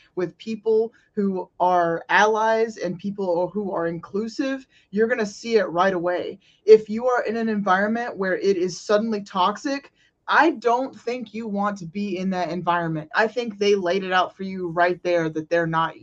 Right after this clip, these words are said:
your people. They're not gonna be an industry. They're, or they're not gonna be a company that's gonna take you seriously. So, you know,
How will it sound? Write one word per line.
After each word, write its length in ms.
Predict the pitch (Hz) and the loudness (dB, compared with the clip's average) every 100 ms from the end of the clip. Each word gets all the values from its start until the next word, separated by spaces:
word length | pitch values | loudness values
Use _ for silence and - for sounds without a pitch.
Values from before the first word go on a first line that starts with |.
| _ | _
your 160 | 170 160 | -8 -8
people. 400 | 180 160 147 147 | -12 -8 -8 -2
They're 160 | 170 | -2
not 240 | 170 170 - | 0 -4 -4
gonna 120 | 170 | -6
be 180 | 165 165 | -2 -2
an 80 | 165 | -2
industry. 600 | 170 170 - 156 156 156 _ _ | -6 -8 -6 -4 -4 -8 _ _
They're, 180 | 202 - | -2 2
or 300 | 175 160 - | 2 0 0
they're 100 | 196 | 0
not 200 | 202 196 | 2 2
gonna 100 | 196 | 0
be 220 | 175 190 175 | -4 0 0
a 60 | |
company 440 | 175 180 180 165 165 | 0 -6 -4 -6 -6
that's 160 | 160 | -8
gonna 200 | - 165 | -8 -10
take 240 | 160 156 156 | -6 -8 -8
you 60 | |
seriously. 640 | 151 160 156 151 - - - _ _ | -6 -2 -2 -4 -12 -18 -20 _ _
So, 400 | - 190 180 165 _ _ - | 0 4 4 2 _ _ -2
you 100 | 202 | 4
know, 260 | 208 233 | 6 4